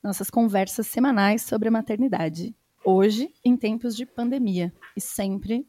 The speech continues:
em tempos de pandemônio. A nossa entrevista hoje, de estreia do podcast, é também uma homenagem pro Dia das Mães. E nada mais justo do que começar esse programa com a minha mãe.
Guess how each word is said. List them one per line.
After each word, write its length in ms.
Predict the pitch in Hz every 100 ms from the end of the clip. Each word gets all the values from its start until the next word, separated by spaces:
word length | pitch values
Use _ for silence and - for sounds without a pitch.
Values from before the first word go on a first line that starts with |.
| _
em 140 | 214
tempos 340 | 220 190 190 202
de 120 | 208
pandemônio. 720 | - 202 202 202 175 175 185 - _ - - - - _
A 80 | 262
nossa 200 | 277 269
entrevista 480 | 294 311 277 262 311
hoje, 380 | 247 247 262 285
de 140 | 226
estreia 760 | 240 - 262 214 208 214 226 311
do 120 | 285
podcast, 840 | 196 185 247 185 190 220 - 311 427 _ - -
é 100 | 269
também 380 | 285 339 294 302
uma 120 | 311
homenagem 800 | 302 349 311 220 240 240 302 - -
pro 160 | 285
Dia 140 | 277 254
das 180 | 339
Mães. 480 | 339 214 185 185 - -
E 80 | 277
nada 260 | 226 202
mais 240 | 226 277 240
justo 300 | 220 - 262
do 120 | 294
que 200 | - 302
começar 500 | - 208 226 - 175
esse 160 | 180
programa 480 | 202 262 208 202 277
com 300 | 302 220 262 - _ _ -
a 100 | 349
minha 360 | 240 202 202
mãe. 340 | 320 190 170